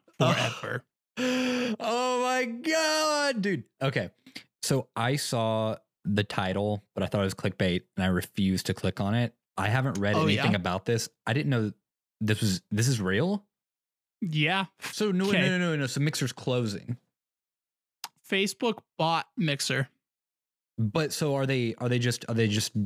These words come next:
Speaker 1: changing their name?
Speaker 2: No, Mixer is going goodbye, and basically, like, the equivalent of, like, if you're able to monetize, Facebook will let you monetize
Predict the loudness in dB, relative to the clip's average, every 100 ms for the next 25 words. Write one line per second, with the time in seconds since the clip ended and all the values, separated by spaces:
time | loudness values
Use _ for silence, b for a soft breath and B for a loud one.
0 | -4 -2 0 2 2 2 2 0 -2 _
1 | _ _ _ _ _ _ _ -18 0 2
2 | 4 2 -2 0 2 2 0 0 0 0
3 | 0 0 2 2 -2 -4 _ 0 2 2
4 | 0 -2 0 0 2 0 -2 -4 -2 0
5 | 2 0 -2 -4 0 0 0 0 0 2
6 | 0 -2 -6 _ _ _ _ _ _ _
7 | 0 0 2 0 2 0 0 0 0 0
8 | -2 -4 -2 0 2 2 2 2 2 0
9 | 0 0 0 0 -4 -10 _ _ _ _
10 | 0 2 -2 0 0 2 2 2 0 0
11 | -2